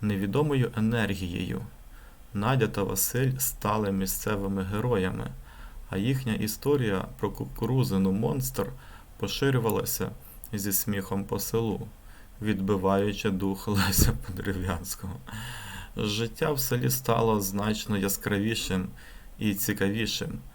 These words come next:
адже тепер селяни знали, як не боятися змін і вміти сміятися над собою та своїми страхами. І хоча галюциногенні гриби та самогон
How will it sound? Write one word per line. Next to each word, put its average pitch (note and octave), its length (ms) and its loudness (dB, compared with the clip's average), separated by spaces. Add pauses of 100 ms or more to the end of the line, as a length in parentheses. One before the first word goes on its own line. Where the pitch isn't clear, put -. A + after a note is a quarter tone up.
(380)
адже F#2+ 380 0
тепер A2 420 2
селяни G#2 580 2
знали, G#2+ 500 4
як F#2+ 580 0
не F#2+ 200 2
боятися F#2+ 680 0
змін G#2 400 0 (520)
і A2 120 4
вміти G2+ 420 2
сміятися G2 720 0
над - 220 -4
собою G2+ 440 0
та - 120 -6
своїми G2 460 0
страхами. - 640 -4 (680)
І A2 40 -6
хоча A2+ 360 0
галюциногенні G2+ 920 0
гриби A2 380 4
та A#2+ 100 -4
самогон A2 580 2